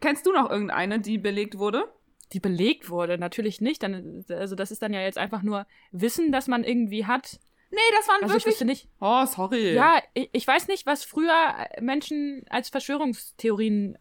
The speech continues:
Speaker 2: benannt haben und gesagt haben, äh, du hast sie ja wohl nicht mehr alle. So, weiß ich grad nicht. Aber d-, das Ganze sagt ja auch einfach nur aus, dass, dass halt Verschwörungstheorien,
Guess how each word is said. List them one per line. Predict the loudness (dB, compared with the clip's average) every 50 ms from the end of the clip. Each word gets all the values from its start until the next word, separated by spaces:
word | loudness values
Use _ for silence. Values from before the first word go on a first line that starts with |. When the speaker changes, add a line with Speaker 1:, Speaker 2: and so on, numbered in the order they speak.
| _ _
Speaker 2:
benannt | -8 -4 -2 -2 -2 -4 -4
haben | -4 -4 -2 -2 -2 -4
und | -6 -6
gesagt | -6 -4 -6 -6 -6 -6
haben, | -6 -6 -6 -4
äh, | -4 -2 -2 -2 -4 -4 -8 -12 -20 -20 -20 _
du | -6 -2
hast | -2 -2 -2 -2
sie | 0 0
ja | 0 2
wohl | 2 0
nicht | 0 0 -2 -4
mehr | -2 -2
alle. | 0 0 0 -2 -4 -4 -6 -10 _ _ _ _ _ _ _ _
So, | -12 -10 -8 -8 -8 -10 -12 _ _ _ _ _ _ _
weiß | -4 -2 -2 -2 -2
ich | -4 -10 -10
grad | -8 -6 -6 -6
nicht. | -6 -8 -10 -12 -14 _ _ -20 _ _ _ _
Aber | 0 2 2 2
d-, | 0 -2 -4
das | -4 -4 0
Ganze | 2 2 0 2 0 0
sagt | 2 2 2 2 2
ja | 2 0
auch | 2 2
einfach | 0 -2 -2 -2 -4 -2
nur | 0 0 0 2 2
aus, | 0 0 -2 -4
dass, | -6 -6 -6 -8 -12 _ _ _ _ _
dass | -10 -8 -6 -4
halt | -2 -2 -2 -4 -6 -8 _ _
Verschwörungstheorien, | -14 -12 -4 -2 -2 0 0 -2 -4 -6 -4 -2 0 0 0 0 -2 -2 -2 -4 -6